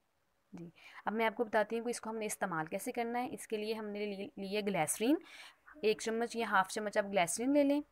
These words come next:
और इसके अंदर तीन से चार चम्मच क्रीम के ऐड कर दें और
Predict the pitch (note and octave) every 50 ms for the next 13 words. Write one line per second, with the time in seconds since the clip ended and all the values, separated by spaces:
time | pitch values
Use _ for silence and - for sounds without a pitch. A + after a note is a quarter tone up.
0 | _ _ _ - - _ _ _ - G3+ G3+ G3 F#3+ F#3 - - - - G#3+ G#3+
1 | G#3 G#3+ G#3+ - G#3+ G#3 G#3 G#3 - - A3+ G#3+ G#3+ - G#3+ F#3 F#3 - G#3 G#3
2 | G#3 G3+ - - F3+ F#3 F3+ F#3 - A#3 A#3 A3+ A3 - A#3+ A#3 A#3 A3 A#3+ B3
3 | B3+ - _ - - - - D4+ D4 - - F3+ F3 E3+ E3+ E3+ E3 E3+ F3 F3
4 | F3 -